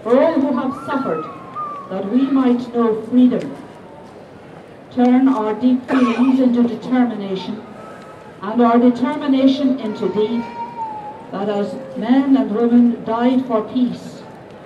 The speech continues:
we may live for peace, for the sake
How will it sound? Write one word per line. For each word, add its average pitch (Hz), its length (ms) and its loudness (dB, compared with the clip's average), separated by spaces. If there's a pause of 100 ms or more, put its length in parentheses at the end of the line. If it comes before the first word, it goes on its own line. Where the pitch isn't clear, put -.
(180)
we 269 380 0 (100)
may 226 180 -2
live 233 400 2 (240)
for 196 180 -6
peace, 185 320 -10 (920)
for 202 180 -2
the 190 160 -4
sake 240 360 2